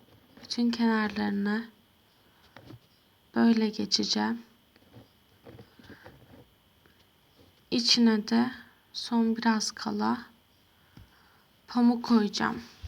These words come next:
Daha güzel gözükmesi için. Bu şekilde şöyle alıp, şu şekilde, şey, buradan böyle alıp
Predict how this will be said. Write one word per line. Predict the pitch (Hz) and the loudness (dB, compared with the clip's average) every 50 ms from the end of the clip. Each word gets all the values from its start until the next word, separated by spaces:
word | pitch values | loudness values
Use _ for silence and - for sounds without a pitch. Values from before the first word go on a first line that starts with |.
| - - _ _ _ - _ _ _ _ _ _ _ - 214 - - | -16 -16 _ _ _ -20 _ _ _ _ _ _ _ -16 -16 -12 -10
Daha | 226 220 220 220 | -10 -8 -6 -8
güzel | 214 208 - - 214 214 214 | -8 -8 -8 -8 -8 -8 -8
gözükmesi | 214 214 220 214 - - - - 214 214 202 185 - - - 202 | -8 -8 -8 -8 -10 -12 -10 -8 -6 -6 -6 -8 -10 -12 -10 -10
için. | 196 190 196 - - 220 226 - - - _ _ - _ _ - - - - - - - - _ _ _ _ _ _ _ _ _ _ _ _ _ _ _ _ _ _ - - - - - - - - _ _ _ _ _ _ _ | -10 -8 -6 -6 -6 -6 -6 -10 -16 -20 _ _ -20 _ _ -20 -20 -20 -20 -20 -20 -20 -20 _ _ _ _ _ _ _ _ _ _ _ _ _ _ _ _ _ _ -20 -20 -20 -20 -20 -20 -20 -20 _ _ _ _ _ _ _
Bu | 254 247 | -6 -4
şekilde | 233 - - 233 233 233 - 233 233 233 226 226 | -4 0 0 0 0 -2 -4 -8 -4 -4 -4 -4
şöyle | - - - - 233 226 220 226 226 233 233 233 | -4 -6 -2 -2 0 0 0 -2 -4 -8 -6 -6
alıp, | 220 214 214 220 233 - - - - - - _ _ _ _ _ | -6 -4 -4 -6 -8 -8 -12 -12 -12 -14 -18 _ _ _ _ _
şu | - | -10
şekilde, | - - - 240 226 233 - - 233 226 233 - - 226 226 233 233 233 - _ _ _ _ _ _ _ _ _ - - _ _ _ _ _ _ _ - _ _ _ _ _ _ | -10 -8 -6 -6 -8 -8 -6 -6 -6 -6 -6 -8 -8 -6 -6 -6 -6 -10 -14 _ _ _ _ _ _ _ _ _ -20 -20 _ _ _ _ _ _ _ -20 _ _ _ _ _ _
şey, | - - - - - - - 233 226 - - _ _ - | -20 -20 -16 -14 -14 -12 -10 -12 -12 -12 -16 _ _ -4
buradan | 226 220 214 214 214 - 208 202 202 202 202 | -4 -2 -2 -4 -4 -4 -4 -4 -2 -2 -2
böyle | 208 208 208 - 208 | -4 -4 -4 -6 -6
alıp | 214 214 214 233 | -6 -6 -8 -10